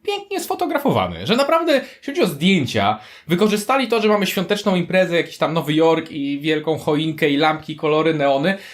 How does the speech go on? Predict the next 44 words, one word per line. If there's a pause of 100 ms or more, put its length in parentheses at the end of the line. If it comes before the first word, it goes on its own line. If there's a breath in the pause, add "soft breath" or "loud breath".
że
naprawdę
ten
serial
wyglądał
ładnie,
wyglądał
trochę (320 loud breath)
tak,
znaczy
wiecie,
to
jest
Marvel, (160)
więc
to
nie
mogło
wyglądać,
nie
wiem,
jak
jakieś
nie
wiadomo
jakie
kino
artystyczne
z
czyjąś
dziwną
wizją, (380 loud breath)
to
musi
być
w
miarę
w
tym,
w
tych
ich
widełkach
takiego